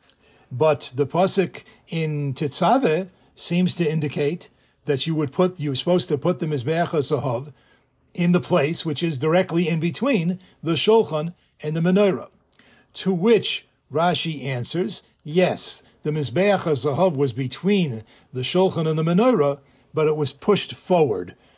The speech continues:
towards the Paroiches. It's between them if you look, if you're looking at north and south, but when you look at east and west, it was a little farther to the east.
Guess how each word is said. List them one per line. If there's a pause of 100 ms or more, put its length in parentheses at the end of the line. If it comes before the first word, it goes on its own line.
towards
the
Paroiches. (440)
It's
between
them
if
you
look,
if
you're
looking
at (200)
north
and
south, (220)
but
when
you
look
at (200)
east
and
west, (480)
it
was
a
little
farther (500)
to
the
east.